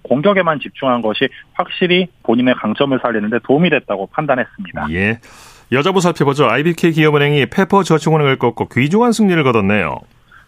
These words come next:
Speaker 1: 그렇습니다. 여자부 경기에서는 아이비케이 기업은행이 그 적지에서 페퍼저축은행을 삼 대 일로 꺾었습니다.
Speaker 2: 네.
Speaker 1: 오늘 아이비케이 기업은행은 승리로 오 위로 올라섰고요.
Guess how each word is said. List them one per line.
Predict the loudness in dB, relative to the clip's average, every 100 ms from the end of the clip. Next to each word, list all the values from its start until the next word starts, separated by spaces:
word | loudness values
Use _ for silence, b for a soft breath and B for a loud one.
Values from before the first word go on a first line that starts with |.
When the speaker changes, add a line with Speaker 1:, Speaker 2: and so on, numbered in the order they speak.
| -8
Speaker 1:
그렇습니다. | -4 -2 -4 -8 -6 0 2 4
여자부 | 2 2 2 0
경기에서는 | -4 -2 0 0 0 -4 -4
아이비케이 | -2 0 0 -2 -2 -2
기업은행이 | 0 0 0 0 2 0 -2 B B _ -20 -20 -20 _ -2
그 | 0 0 -2
적지에서 | -4 -4 -4 -2 0 0 -2 -4
페퍼저축은행을 | -2 -2 -2 -4 -4 -4 -2 2 0 0
삼 | -2 0
대 | 0 0
일로 | 2 2 2
꺾었습니다. | 0 0 -2 -4 -10 -4 -2 -2 -2
Speaker 2:
네. | 0
Speaker 1:
오늘 | 2
아이비케이 | 2 0 -2 -2 -2
기업은행은 | 0 0 0 -4 -4
승리로 | 0 2 4 2 0 b b _
오 | 0 2
위로 | 2
올라섰고요. | 2 2 0 -2 -2 0 0